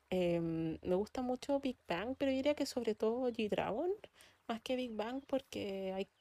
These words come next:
cosas que siempre me chocaron en Big Bang y con los escándalos posteriores deben saber a lo que me refiero.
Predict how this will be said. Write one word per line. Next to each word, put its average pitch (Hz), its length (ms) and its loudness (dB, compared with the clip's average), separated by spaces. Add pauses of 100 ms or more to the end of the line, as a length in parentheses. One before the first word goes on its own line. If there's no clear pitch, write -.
(140)
cosas - 380 -10
que - 140 -2
siempre 208 320 0
me 208 120 -2
chocaron 208 640 0 (560)
en 202 300 -2
Big 208 160 2
Bang 202 240 0
y 214 80 -2
con 190 180 2
los 185 160 0
escándalos 185 500 -2
posteriores 190 560 -2
deben 190 200 0
saber 185 260 -2
a 190 40 0
lo 190 120 2
que 202 80 -6
me 196 100 -2
refiero. 240 600 2